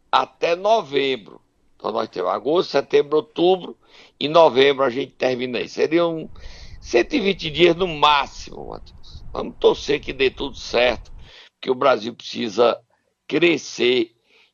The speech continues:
e se desenvolver, tá? Enquanto a gente estava discutindo a reforma tributária, o Congresso americano, você viu ontem no Fantástico, Matheus?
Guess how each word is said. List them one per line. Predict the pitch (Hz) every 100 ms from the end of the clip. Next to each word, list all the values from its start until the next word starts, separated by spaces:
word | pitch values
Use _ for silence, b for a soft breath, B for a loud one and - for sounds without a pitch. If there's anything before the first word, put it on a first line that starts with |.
| _
e |
se | - - 92
desenvolver, | 90 113 127 127 78 78 - _ _ _ -
tá? | 117 143 131 _ b b b b
Enquanto | 147 - 170 165 151
a | 143
gente | 160 -
estava | - 147 139 123
discutindo | - 139 123 127 120
a |
reforma | 117 120 123 123
tributária, | 123 127 127 123 170 180 170
o |
Congresso | 151 143 143 147 -
americano, | 139 135 120 - 175 160
você | 151
viu | 143 165
ontem | 156 147 131
no | 123
Fantástico, | 113 117 117 - 185 180 - -
Matheus? | 98 _ -